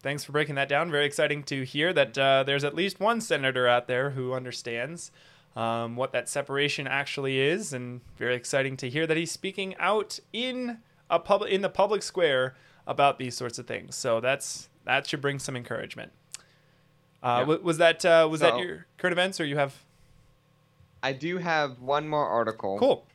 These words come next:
Speaker 2: that I wanted to talk about. This is a little bit of a smaller topic, but I don't think it's any less important.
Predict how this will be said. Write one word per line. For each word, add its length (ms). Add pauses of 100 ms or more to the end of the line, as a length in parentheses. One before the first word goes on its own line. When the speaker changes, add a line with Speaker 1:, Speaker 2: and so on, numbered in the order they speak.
(120)
Speaker 2:
that 320
I 100
wanted 360
to 60
talk 380
about. 420
This 200
is 120
a 80
little 320
bit 140 (880)
of 120
a 60
smaller 840
topic, 480
but 100
I 140 (160)
don't 240
think 160
it's 120
any 200
less 300
important. 600